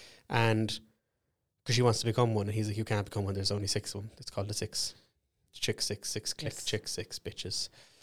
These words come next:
Speaker 1: They're basically the plastics from last week, if you remember.
Speaker 2: Yeah. But there's six of them rather than three of them.
Speaker 1: Yeah. Uh, Gretchen Wiener isn't one of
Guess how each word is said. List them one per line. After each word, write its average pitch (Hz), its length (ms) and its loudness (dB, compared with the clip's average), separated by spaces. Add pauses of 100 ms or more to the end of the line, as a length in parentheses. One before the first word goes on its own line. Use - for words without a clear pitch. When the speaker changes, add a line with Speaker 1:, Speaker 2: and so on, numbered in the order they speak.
(500)
Speaker 1:
They're 139 180 8
basically 120 400 6
the 107 80 -4
plastics - 480 0
from 104 100 -6
last 104 240 -2
week, 101 140 -2
if - 80 -8
you 104 80 -2
remember. 101 380 -6 (100)
Speaker 2:
Yeah. 147 140 -4 (440)
But 170 80 2
there's 165 160 8
six 190 220 6
of 165 60 10
them 156 160 10
rather 160 240 8
than 156 180 6
three 165 200 4
of 151 80 4
them. 143 220 -2 (140)
Speaker 1:
Yeah. 135 140 6 (1120)
Uh, 104 200 2
Gretchen 110 260 0
Wiener 98 180 0
isn't 98 140 -2
one - 100 -8
of - 40 -10